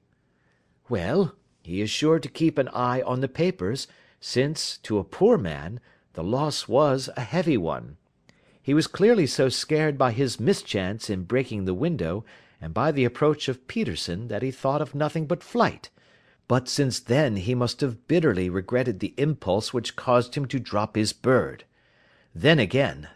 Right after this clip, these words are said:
the introduction of his name will cause him to see it, for every one who knows him will direct his attention to it. Here you are, Peterson.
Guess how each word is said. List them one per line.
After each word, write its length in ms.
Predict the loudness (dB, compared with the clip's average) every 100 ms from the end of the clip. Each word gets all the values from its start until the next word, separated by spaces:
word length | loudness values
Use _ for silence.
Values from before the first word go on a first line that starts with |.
| _
the 180 | -10 -4
introduction 680 | -4 -2 2 2 2 0 -2
of 100 | 0
his 220 | 0 -2
name 340 | -2 0 0
will 120 | 0 0
cause 380 | 0 0 0 0
him 120 | -4
to 120 | -4
see 320 | -4 -2 -2
it, 180 | -4 -12 _ _ _ _ _
for 200 | -8 -2
every 220 | 0 2
one 200 | 6 6
who 140 | 4 0
knows 380 | 0 0 0 -2
him 200 | -4 0
will 200 | 0 0
direct 540 | 0 0 2 -2 0
his 220 | -2 -2 -6
attention 580 | -8 -4 -6 -4 -4 -6
to 280 | -4 -2 -2
it. 220 | -4 -20 _ _ _ _ _ _ _ _ _ _ _ _ _ _ _ _
Here 180 | 4 6
you 220 | 6 6
are, 180 | 6 4
Peterson. 640 | 2 2 2 2 -2 -2